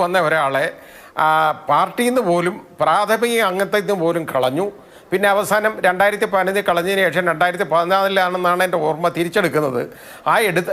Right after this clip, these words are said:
പതിനാലിലോ പതിനഞ്ചിലോ തിരിച്ചെടുത്ത് പ്രാഥമിക അംഗത്വം കൊടുക്കുന്നു. അത് കഴിഞ്ഞിട്ട് പിന്നെ അങ്ങ് പ്രമോഷനാ, പ്രമോഷനോടുകൂടി പ്രമോഷൻ വന്നുകൊണ്ടിരിക്കുകയാണ്. ഒരൊറ്റ അടിക്ക് നേരെ അവസാനം വന്നു കയറി സ്റ്റേറ്റ് കമ്മിറ്റിയിലേക്ക് വരുന്നു. അതുപോലെ മുഖ്യമന്ത്രിയുടെ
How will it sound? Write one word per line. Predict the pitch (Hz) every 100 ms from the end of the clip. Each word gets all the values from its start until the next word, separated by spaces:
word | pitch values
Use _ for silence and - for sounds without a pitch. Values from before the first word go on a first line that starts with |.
| -
പതിനാലിലോ | 170 180 208 220 185
പതിനഞ്ചിലോ | 190 180 160 117 - - - -
തിരിച്ചെടുത്ത് | 165 202 220 185 233 190
പ്രാഥമിക | 190 202 233 233 214
അംഗത്വം | 196 190 185 147
കൊടുക്കുന്നു. | 135 127 147 214 - - - 131
അത് | 185 233
കഴിഞ്ഞിട്ട് | 233 247 254
പിന്നെ | 254 262
അങ്ങ് | 262 262 190
പ്രമോഷനാ, | 190 220 247 254 262 226 156
പ്രമോഷനോടുകൂടി | 170 208 220 233 240 240 226 226 190
പ്രമോഷൻ | 208 214 175 196 - 180
വന്നുകൊണ്ടിരിക്കുകയാണ്. | 190 220 202 185 185 120 107 - - - - - -
ഒരൊറ്റ | 220 226 220 - 247
അടിക്ക് | 202 190 190 - - 175
നേരെ | 214 214 220 202 - - 180 180
അവസാനം | 165 190 185 165
വന്നു | 151 165
കയറി | 156 185 185
സ്റ്റേറ്റ് | - 185 196 190
കമ്മിറ്റിയിലേക്ക് | 190 190 175 165 175
വരുന്നു. | 170 254 240 - - - -
അതുപോലെ | 160 180 175 170
മുഖ്യമന്ത്രിയുടെ | 156 147 190 180 175 185 175 180